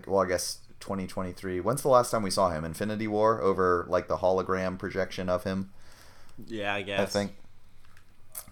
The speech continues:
Speaker 1: Um, 'cause he's in Civil War, and this is supposed to take place right around Civil War. But honestly, they de-aged him to ma-,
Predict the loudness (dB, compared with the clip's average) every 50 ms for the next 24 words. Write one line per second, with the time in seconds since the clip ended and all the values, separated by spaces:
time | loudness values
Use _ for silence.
0 | -6 2 4 6 6 6 4 2 -2 -6 -6 -4 -4 -2 0 2 2 2 2 4
1 | 6 6 8 8 6 6 6 8 8 6 6 4 2 -2 -2 -2 -4 -4 -2 2
2 | 4 4 4 2 -2 0 2 2 2 2 0 0 2 4 4 4 2 0 -4 -6
3 | -8 -8 -10 -14 -16 -16 -6 2 4 6 6 6 6 4 4 2 2 0 -2 0
4 | 0 0 2 2 2 2 4 4 6 6 6 6 4 0 0 0 2 2 2 2
5 | 0 -2 -10 -20 -20 -20 -20 -20 -20 -20 -20 _ -10 -4 -2 0 0 0 0 2
6 | 4 4 4 4 2 0 -4 -4 -4 -4 -2 -2 -2 -2 -2 -4 -8 -8